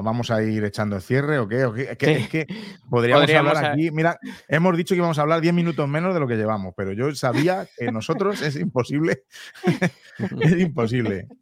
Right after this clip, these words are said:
Speaker 1: Pero es que, es, es que es un tema que tiene mucha amiga. Podríamos estar hablando aquí mucho.
Speaker 2: Mm.
Speaker 1: No sé si, si concluir cada uno con una
Speaker 2: Sí.
Speaker 1: frase, algo que, que, mm, dirigirnos a, al oyente, ¿no? A, a la oyente que,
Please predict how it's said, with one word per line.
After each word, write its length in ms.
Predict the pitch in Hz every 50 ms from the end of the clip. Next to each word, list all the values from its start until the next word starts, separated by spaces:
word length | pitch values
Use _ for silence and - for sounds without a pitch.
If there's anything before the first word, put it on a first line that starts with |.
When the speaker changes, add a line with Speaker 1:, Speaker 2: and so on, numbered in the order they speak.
| _
Speaker 1:
Pero 160 | - 110 - -
es 100 | 139 160
que, 60 | 160
es, 80 | 151
es 200 | 143 123 160 156
que 80 | - 180
es 60 | 151 143
un 140 | 165 160 139
tema 600 | 143 151 151 156 151 151 143 135 127 120 113 113
que 80 | 113 98
tiene 160 | 110 113 117
mucha 220 | 113 113 - 117
amiga. 260 | 95 92 98 101 92 -
Podríamos 280 | - - - 101 98
estar 200 | 95 - 107 101
hablando 240 | 101 101 104 104 104
aquí 400 | 101 98 104 104 104 107 110 - _ _ _ _ _ _ _ _ -
mucho. 480 | - 104 117 127 131 131 - - 95 - - _ _
Speaker 2:
Mm. 60 | - 107
Speaker 1:
No 100 | 123 123
sé 140 | - 143
si, 440 | 131 - 139 139 135 131 131 - - -
si 560 | - - - 123 120 117 107 107 110 110 101
concluir 420 | 101 117 113 104 110 113 123 131 123
cada 220 | 147 135 127 127
uno 280 | 131 135 131 131 127 117
con 240 | - 127 123 123 120
una 180 | 123 127 123 120
Speaker 2:
Sí. 60 | -
Speaker 1:
frase, 500 | - 120 123 131 131 123 127 127 127 127
algo 240 | 123 120 120 120 117
que, 280 | 110 123 117 117 113 113 _ _ _ _ _ _ _ _ -
que, 560 | - 135 127 127 123 117 117 113 110 110 110
mm, 1120 | 107 107 107 107 107 104 98 - - - - - - - - _ _ _ _ _ - 127 123
dirigirnos 540 | 127 120 117 127 - 131 135 139 131 -
a, 680 | 135 131 127 123 123 120 120 117 117 117 117 117 117 107
al 160 | 82 123 127 127
oyente, 580 | 120 113 127 135 147 147 131 147 139 147 151 143
¿no? 400 | 139 127 120 117 117 131 156 165
A, 460 | 131 110 110 107 98 98 98 85 82 -
a 160 | - - 104
la 100 | 107 104
oyente 520 | 104 107 120 131 123 - 131 131 135 127 110
que, 380 | 120 110 110 110 107 107 104